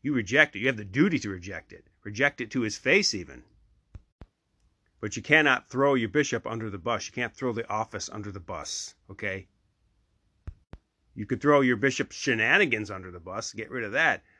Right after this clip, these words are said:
but, you know, but you can't throw the bishop and his office under the bus. Where the bishop is, the Catholic Church is.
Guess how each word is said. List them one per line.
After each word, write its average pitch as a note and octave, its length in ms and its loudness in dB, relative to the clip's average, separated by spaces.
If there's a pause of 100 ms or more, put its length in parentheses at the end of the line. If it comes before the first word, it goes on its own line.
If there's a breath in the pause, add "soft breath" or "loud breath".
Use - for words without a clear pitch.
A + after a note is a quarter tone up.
(160 soft breath)
but, G2 120 -12 (300)
you G#2+ 100 -10
know, G2+ 300 -10 (180)
but A#2 160 -6
you G2+ 140 -10
can't C#3 280 2 (120)
throw C3 180 2
the G#2+ 80 -4
bishop A2 460 -4
and F#2+ 120 -10
his G2+ 140 -6
office G#2 340 -2
under G2+ 220 -8
the F#2 100 -12
bus. E2 440 -14 (2000)
Where A2+ 140 -2
the G#2+ 100 -2
bishop D#3+ 340 2
is, C#3+ 200 4
the A#2+ 80 -4
Catholic B2+ 320 0
Church C#3+ 320 -6
is. D#2+ 260 -10